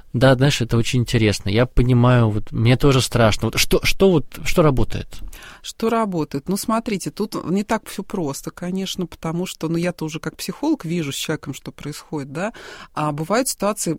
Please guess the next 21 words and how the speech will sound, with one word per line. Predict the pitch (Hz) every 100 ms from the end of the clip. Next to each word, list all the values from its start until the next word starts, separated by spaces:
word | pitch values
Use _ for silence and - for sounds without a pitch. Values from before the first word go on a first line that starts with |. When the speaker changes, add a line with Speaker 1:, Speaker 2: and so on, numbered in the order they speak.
| -
Speaker 2:
если | 165 - 170
вы, | 185 175
конечно, | 160 151 165
не | 170
имеете | 262 -
профессионального | - - - 180 185 151 156
опыта, | - 147
вы | 151 151
видите, | 160 220 -
что | 147 160
человек | - 165
там | - 135
наскакивает | 131 - - 156 - 139 139
на | 143
вас, | 139 131 -
или | 139
он | 151
там | 151
агрессивен, | 156 170 180 - 135 135 131
или | 131 151
у-, | 165